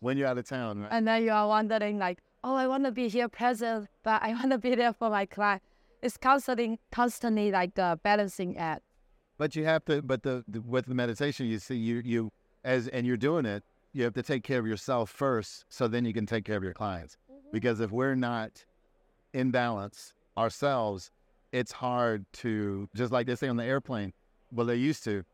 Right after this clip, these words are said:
Speaker 1: put the mask on yourself and then put the mask on your child, right? <laughs> So we have to
Speaker 2: Yeah.
Speaker 1: take care of ourselves first.
Speaker 2: Exactly.
Speaker 1: All right, good stuff. So we're traveling, we're doing outdoor stuff, you know, and, and what has that,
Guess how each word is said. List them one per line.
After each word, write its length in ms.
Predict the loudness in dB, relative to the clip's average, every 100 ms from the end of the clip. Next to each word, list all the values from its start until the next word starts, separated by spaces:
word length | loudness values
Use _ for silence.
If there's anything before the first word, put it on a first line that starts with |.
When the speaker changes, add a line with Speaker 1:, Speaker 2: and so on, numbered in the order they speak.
| _
Speaker 1:
put 120 | 0
the 100 | 2
mask 340 | 2 2 0 -2
on 100 | -2
yourself 540 | 0 2 2 2 -2 -12 _ _ _
and 180 | -4 0
then 180 | 0 0
put 140 | -2
the 80 | 0
mask 260 | -2 -2
on 60 | -4
your 120 | -6
child, 380 | -4 -4 -4 -6 -14 _ _ -4
right? 380 | 0 2 0 -4
<laughs> 40 | _ _ -4
So 180 | 0 2
we 160 | 2 2
have 180 | 0
to 80 | 2
Speaker 2:
Yeah. 80 | 2
Speaker 1:
take 120 | 2
care 140 | 0 0
of 80 |
ourselves 380 | 0 -4 -4 -6
first. 360 | -6 -8 -8 -6
Speaker 2:
Exactly. 800 | -4 2 4 4 0 -4 -4 -8 -14 _
Speaker 1:
All 180 | -4 -2
right, 180 | -2 -2
good 160 | -2 0
stuff. 320 | 0 0 -2
So 220 | -2 0
we're 160 | 0 -2
traveling, 720 | -2 0 0 0 0 -2 -4 -10 _
we're 120 | -4
doing 240 | 0 0 2
outdoor 420 | 0 0 0 -2
stuff, 420 | -2 0 0 -2 -8 _ _
you 100 | 0
know, 80 | 0
and, 220 | 0 -2 -2
and 220 | -2 2
what 160 | 2
has 220 | 2 0 2
that, 260 | 2 2